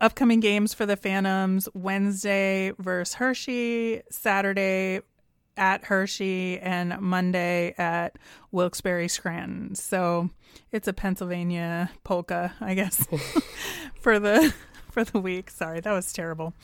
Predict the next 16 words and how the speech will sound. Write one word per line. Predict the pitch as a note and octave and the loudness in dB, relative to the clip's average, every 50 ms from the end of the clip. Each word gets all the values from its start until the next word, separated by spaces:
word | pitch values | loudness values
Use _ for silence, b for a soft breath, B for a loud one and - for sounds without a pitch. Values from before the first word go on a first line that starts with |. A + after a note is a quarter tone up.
| B B B B B B B B B B B B B B B B - - | B B B B B B B B B B B B B B B B -20 0
But | - A3 G#3+ - | 0 0 4 4
what | A#3 A#3 - | 4 2 4
isn't | C4 D#4 C#4+ C#4+ C4 G#3+ | 2 2 2 2 0 2
terrible | - A#3 G#3 G3 F#3+ F#3+ F#3+ F#3 F3+ | 2 4 4 4 4 4 4 2 2
is | F#3 F#3+ G3+ | 2 2 2
our | G#3 F#3+ F#3+ F#3 | 4 4 4 2
Flyers | - - A3 G3+ G3 F#3+ F#3+ F#3+ G3 - - | 0 0 0 2 4 4 4 2 2 0 -2
fun | - C#4+ C4+ C4+ | -2 2 2 2
thing, | C4 - C4+ C4 B3+ B3 B3 G#3 | 4 4 4 4 4 4 2 2
which | G3+ G3+ G3+ - | 0 0 2 2
is, | A3 G3 G3 | 0 0 2
of | G3 F#3 F#3 F#3+ - _ | 2 2 2 0 -2 _
course, | - - - - - C#4+ C4+ C4 B3 A#3+ B3+ B3 - - - _ | -12 -12 -12 -4 2 4 6 8 8 6 6 4 0 -6 -6 _
that | G#3 F#3+ G#3 F#3+ F3+ F3+ - - | -2 0 2 2 2 2 0 -2
Zayd | F3 - G3 F#3+ F#3+ F#3 | -2 0 2 2 2 2
Wisdom | F3+ F#3 F3+ F3+ - - F3+ F3 F3+ F3 F3 E3+ E3+ E3+ E3+ F3+ | 0 0 0 -2 -2 -2 0 0 2 0 0 0 0 0 -2 -4